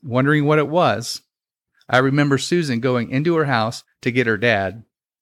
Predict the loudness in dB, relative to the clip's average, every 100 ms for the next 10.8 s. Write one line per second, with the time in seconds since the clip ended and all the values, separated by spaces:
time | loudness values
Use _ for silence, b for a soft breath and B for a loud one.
0 | _ _ _ _ _ -2 0 2 2 2
1 | 0 0 2 2 0 -2 -4 0 0 -2
2 | b b 0 2 2 0 -4 -2 -2 -2
3 | -2 -2 -6 _ _ _ _ _ _ _
4 | _ _ _ _ _ -4 2 2 2 0
5 | 0 0 0 0 0 0 2 0 0 -2
6 | -2 0 0 -6 _ _ _ _ _ _
7 | _ _ _ _ _ _ _ _ -2 0
8 | 2 2 0 -2 0 0 2 2 2 0
9 | -4 -8 -10 _ _ _ _ -2 0 0
10 | -2 0 0 0 0 -2 -6 -12